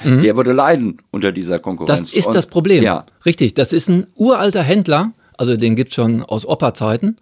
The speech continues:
Speaker 1: Und, äh, sagte aber, "Wir können auch Getränke liefern. Wir können die auch nach Hause liefern." Ich sag, "Boah, wer weiß das?" "Ja, heute, äh, das muss jetzt bekannt gemacht werden." Und haben gesagt, "Wir wollen unbedingt bei Schwerte City mitmachen,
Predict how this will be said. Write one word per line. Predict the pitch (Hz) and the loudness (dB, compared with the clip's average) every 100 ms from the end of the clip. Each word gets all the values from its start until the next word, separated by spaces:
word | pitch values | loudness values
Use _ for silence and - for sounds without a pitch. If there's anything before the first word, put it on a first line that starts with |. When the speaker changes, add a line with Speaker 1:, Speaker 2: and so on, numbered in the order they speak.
| _ - - - _ - | _ -20 -20 -20 _ 0
Speaker 1:
Und, | 139 139 139 139 - | 4 4 2 0 -4
äh, | - 139 135 - - 147 | 2 4 4 2 -8 -2
sagte | 156 165 254 | 0 0 0
aber, | 170 165 165 170 _ _ _ | 2 2 2 0 _ _ _
"Wir | - 139 147 | -2 0 2
können | 160 165 | 2 0
auch | - 156 - | 0 -4 -2
Getränke | 139 - 127 117 113 | -4 -2 -2 -2 -2
liefern. | 117 262 233 120 104 _ _ | -4 -2 -2 -4 -8 _ _
Wir | 127 | -4
können | - 127 | 0 0
die | 123 | 2
auch | - 101 | 0 -2
nach | 104 | -2
Hause | 123 208 175 | 0 0 0
liefern." | 113 110 101 98 _ _ _ _ _ _ _ | -2 -2 -4 -6 _ _ _ _ _ _ _
Ich | 139 120 | -4 -2
sag, | 120 - - _ _ | -2 -4 -14 _ _
"Boah, | - 92 - _ _ _ _ | -6 -6 -10 _ _ _ _
wer | - 113 139 123 | -10 -2 0 2
weiß | 135 294 - | 0 -2 0
das?" | 247 147 - - _ - _ | 0 0 -2 -12 _ -20 _
"Ja, | 151 123 - - | -6 -6 -6 -16
heute, | - - _ _ _ _ _ _ - | -20 -20 _ _ _ _ _ _ -4
äh, | 120 190 208 | -2 -2 -4
das | 135 135 - | -4 -4 -2
muss | 151 160 | -2 -2
jetzt | 160 - | -4 -4
bekannt | 143 247 294 | -4 -4 -2
gemacht | - - - 127 | -2 -2 -4 -4
werden." | 110 113 | -2 -2
Und | 117 | -2
haben | 120 | -4
gesagt, | 117 117 - | -4 -6 -4
"Wir | 120 117 | -2 0
wollen | 123 | 0
unbedingt | - 226 240 - | 2 0 0 -4
bei | 180 | -4
Schwerte | 190 180 | -4 -6
City | - 196 190 | -6 -4 -2
mitmachen, | 190 190 180 190 | -2 -2 -2 -4